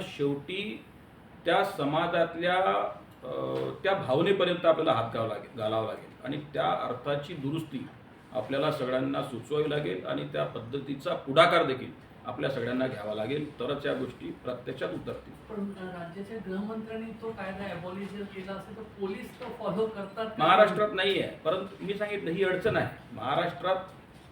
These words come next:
Speaker 1: ही, अ, हा कायदा नाही आहे.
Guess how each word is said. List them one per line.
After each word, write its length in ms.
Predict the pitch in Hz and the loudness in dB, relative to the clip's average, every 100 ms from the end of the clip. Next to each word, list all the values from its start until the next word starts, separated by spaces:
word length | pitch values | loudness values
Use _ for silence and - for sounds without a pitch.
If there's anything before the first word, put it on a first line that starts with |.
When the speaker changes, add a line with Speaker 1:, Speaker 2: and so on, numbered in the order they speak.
| - - - - | -20 -18 -18 -14
Speaker 1:
ही, 540 | 110 151 185 196 - - | -6 -4 -4 -4 -6 -6
अ, 40 | - 131 131 - | 0 0 0 0
हा 160 | 131 - | 2 4
कायदा 280 | 151 156 185 | 4 6 4
नाही 360 | 123 156 175 | 4 4 4
आहे. 200 | 123 - | 2 0